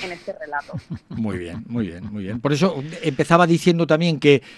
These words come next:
Speaker 2: que como libro de viaje es fantástico y, y en esta época, pues, maravilloso para decir, hacemos una escapada y hacemos unas,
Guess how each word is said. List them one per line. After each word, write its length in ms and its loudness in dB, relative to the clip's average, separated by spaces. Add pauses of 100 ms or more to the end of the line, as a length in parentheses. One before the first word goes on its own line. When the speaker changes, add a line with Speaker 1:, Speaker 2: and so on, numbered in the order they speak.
(100)
Speaker 2:
que 140 2
como 300 4
libro 300 8
de 120 6
viaje 380 6
es 80 0
fantástico 760 0
y, 200 0
y 280 -2
en 120 0
esta 260 2
época, 380 2
pues, 200 2
maravilloso 600 4
para 160 2
decir, 260 0 (380)
hacemos 340 0
una 140 4
escapada 580 4
y 100 0
hacemos 480 -4
unas, 460 -6